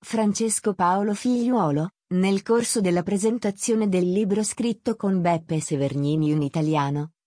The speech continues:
edito da Rizzoli, a libri come, all'Auditorium Parco della Musica di Roma. Perché ho scritto questo libro? Per lasciare traccia di quello che sono.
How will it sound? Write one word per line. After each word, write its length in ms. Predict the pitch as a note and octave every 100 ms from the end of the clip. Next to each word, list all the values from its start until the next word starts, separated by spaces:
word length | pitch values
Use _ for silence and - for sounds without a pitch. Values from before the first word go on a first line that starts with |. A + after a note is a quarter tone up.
| F#3+
edito 360 | G#3 G#3+ A#3
da 100 | F#3+
Rizzoli, 680 | E3+ E3 - E3+ C#3+ D3 C#3+ _ -
a 120 | F3
libri 460 | F3 F#3 A3+ A3+ A3
come, 480 | B3+ G3+ D#3+ D3 - -
all'Auditorium 920 | G#3 A#3 A#3 A#3 A3+ G#3+ G#3+ A#3+ A#3+ G#3+
Parco 400 | G3+ G#3+ - G#3+
della 240 | F#3 F3
Musica 420 | F3 F3+ G3+ A3
di 140 | G3 G#3+
Roma. 360 | E3 B2 A#2 A2 _ _ _ _ _ -
Perché 380 | C4+ B3 -
ho 60 | A3+
scritto 500 | - - G#3 - F#3
questo 320 | F3 - A#3+
libro? 460 | A#3 G#3+ C#3+ D3 D3 _ _ _
Per 220 | - G3+ F3+
lasciare 600 | F#3 - - G#3+ G#3+ G3
traccia 380 | F3+ G3 -
di 140 | A3+ B3
quello 320 | A#3+ B3 B3
che 140 | A3+
sono. 560 | G#3 C4 G3+ D3+ C3+